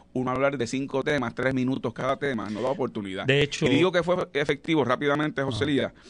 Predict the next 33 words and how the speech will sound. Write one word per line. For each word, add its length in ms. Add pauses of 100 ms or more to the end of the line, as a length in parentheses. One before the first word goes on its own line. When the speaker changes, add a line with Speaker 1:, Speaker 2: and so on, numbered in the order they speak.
(220)
Speaker 1:
porque 300
el 80
gobernador 580 (260)
reconoció 680 (320)
y 80
aceptó, 500
Speaker 2:
Pero 220
que 100
Speaker 1:
eh, 600 (160)
el 40
debatir, 460 (340)
y 160
entonces 440
puso 260
a 60
la 40
defensiva 640 (160)
al 160
candidato 340
del 80
Partido 320
Popular, 460 (360)
que, 680
que 160
todavía 360
se 120
resiste 460
a 40
aceptar 360
lo 120
que 120
pienso 360
yo 260